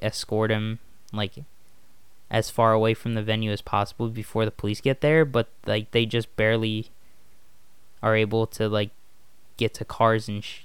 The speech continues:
like, get to their cars and shit before the police show up. And then when the police do show up, they arrest Travis Scott, which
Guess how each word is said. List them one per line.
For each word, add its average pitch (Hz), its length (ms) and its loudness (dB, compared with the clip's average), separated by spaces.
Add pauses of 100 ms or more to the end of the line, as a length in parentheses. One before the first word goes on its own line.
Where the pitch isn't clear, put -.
like, 110 200 0
get 110 160 0
to 110 100 -2
their 107 120 2
cars 110 400 4
and 104 120 -4
shit 101 300 -4
before 107 340 -2
the 101 80 -4
police 107 340 -4
show 101 320 -2
up. 98 200 -2 (580)
And 113 140 -2
then 104 340 -4
when 107 180 -4
the 104 80 -2
police 110 460 -2
do 104 440 0
show 104 240 0
up, 104 120 0 (140)
they 104 140 2
arrest 101 320 -2
Travis 101 320 -2
Scott, - 360 -4 (680)
which - 420 -4